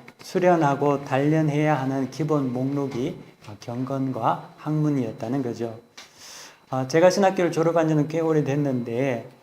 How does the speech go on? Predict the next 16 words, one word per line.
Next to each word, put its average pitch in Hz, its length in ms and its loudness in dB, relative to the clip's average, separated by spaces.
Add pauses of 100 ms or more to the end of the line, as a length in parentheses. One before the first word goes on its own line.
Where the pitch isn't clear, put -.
(180)
아, 117 140 -8
늘 160 240 4
지금까지 156 640 0
제 147 160 0
마음속에는 135 800 -2
그 143 240 -4
경건과 143 920 0
학문이라는 151 760 -2
것이 117 360 -6
마음속에 131 640 -2
늘 120 280 -6
새겨져 143 480 -4
있습니다. 117 560 -8 (480)
그 147 60 -2
목사라는 151 680 2
사람은 131 540 -4